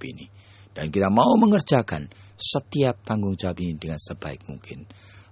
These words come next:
Oleh karena Tuhan mengasihi kita, Tuhan menciptakan kita dengan suatu desain dan tujuan untuk hal-hal yang memuliakan nama Tuhan. Kita harus bersyukur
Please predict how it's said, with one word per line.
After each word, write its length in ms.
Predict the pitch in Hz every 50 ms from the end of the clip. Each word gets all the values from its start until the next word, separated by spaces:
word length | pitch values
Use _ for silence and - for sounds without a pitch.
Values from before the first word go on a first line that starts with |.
| - 82
Oleh 80 | 80 87 80
karena 160 | 92 90 90
Tuhan 400 | 82 - 107 98 85 87 98 101
mengasihi 480 | 98 101 92 95 98 107 110 - 123 113
kita, 480 | - - 117 - - - 139 147 156 -
Tuhan 240 | - 92 82 71
menciptakan 640 | 73 80 78 - - 196 - - 160 - 156 147 131
kita 400 | - 131 - - - 92 85 78 - - - - - - - -
dengan 240 | _ 82 76 80 80
suatu 400 | 76 - - 107 101 - 110 95
desain 560 | - - 107 98 - - - 151 170 190 180
dan 160 | 156 139 131
tujuan 560 | - - 320 330 - - - 147 131 95 90 95 - - - - - - - - 104
untuk 400 | 110 113 113 110 - 110 95 -
hal-hal 400 | 92 95 92 92 87 85 90 90
yang 160 | 90 85 85
memuliakan 640 | 87 82 82 82 82 80 78 76 - - 73 71 71 - - - - - - -
nama 320 | 87 78 73 69 67 67
Tuhan. 320 | - 65 65 - 67 65 69 - - - - - - - - - - - - - - - - -
Kita 240 | 85 80 98 92 90
harus 80 | 78 - -
bersyukur 640 | 95 87 - - 147 170 - - 202 208 214 233